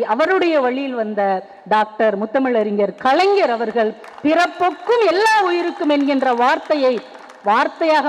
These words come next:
மட்டும் எடுத்துக்கொள்ளவில்லை, வாழ்க்கையாக எடுத்துக்கொண்டார். அதனால்தான் இதுவரைக்கும்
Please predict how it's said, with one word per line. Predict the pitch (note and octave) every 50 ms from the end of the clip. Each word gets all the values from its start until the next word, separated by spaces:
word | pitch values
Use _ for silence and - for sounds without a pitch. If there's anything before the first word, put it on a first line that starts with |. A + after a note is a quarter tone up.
| C4+ B3+
மட்டும் | B3 - - D4+ C4 A#3+
எடுத்துக்கொள்ளவில்லை, | A#3+ A#3+ - - C4 - B3 A3+ A3 G3+ G#3 G#3 G#3 G#3+ G3+ G#3 F#3+ - - - - F#3+ A3
வாழ்க்கையாக | A#3+ D4+ F#4 G#4 G4+ G4 - F#4 E4+ D4+ C4 B3+ B3 D4+ C4 G#3+
எடுத்துக்கொண்டார். | G3+ F#3+ - - F#3+ - F3+ F3 F3+ E3 E3+ - A3 G#3+
அதனால்தான் | A3 A3+ A3+ A3+ A3+ A3 G#3 A#3+ A3+ G#3 A#3+ E4+ - - - - - - - - - - - _ - A#3
இதுவரைக்கும் | C#4 F4 E4 E4+ E4+ F4+ E4 E4 D#4+ A3+ F#3